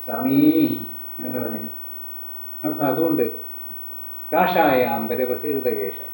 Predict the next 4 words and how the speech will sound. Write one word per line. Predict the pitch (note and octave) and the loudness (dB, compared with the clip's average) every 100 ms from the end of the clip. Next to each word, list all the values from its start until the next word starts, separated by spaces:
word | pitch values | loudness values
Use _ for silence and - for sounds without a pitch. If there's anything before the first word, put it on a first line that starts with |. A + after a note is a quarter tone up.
| - | 2
പശ്യന്നവിജത | C#3 - G#3+ G#3 F#3+ F3 E3+ E3 D3+ | 2 8 8 8 6 6 6 6 6
പശ്യതി | C#3 C#3 F#3+ F3+ D#3+ | 4 6 8 8 6
മൂഢോ, | C#3+ C3+ B2 - - - - - - - - | 4 6 4 4 -6 -12 -14 -14 -12 -12 -2
അതിലെ | C#3+ D#3+ D3 - | 10 10 10 4